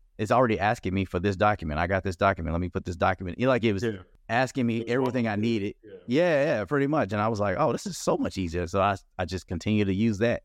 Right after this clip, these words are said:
Speaker 1: And then it also helped, uh, being military, then that service was free because it was military.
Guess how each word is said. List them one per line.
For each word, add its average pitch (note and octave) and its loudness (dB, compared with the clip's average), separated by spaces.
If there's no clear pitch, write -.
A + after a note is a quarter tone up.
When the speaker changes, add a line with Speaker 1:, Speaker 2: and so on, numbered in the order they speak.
Speaker 1:
And F2+ 0
then F#2 0
it F2 -2
also G2+ 0
helped, G2+ 0
uh, E2+ 2
being F2+ 0
military, F#2+ 2
then F2+ -4
that E2+ -4
service G2+ 0
was E2 -8
free A#2 0
because E2+ -4
it - -4
was E2+ -4
military. D#2+ -2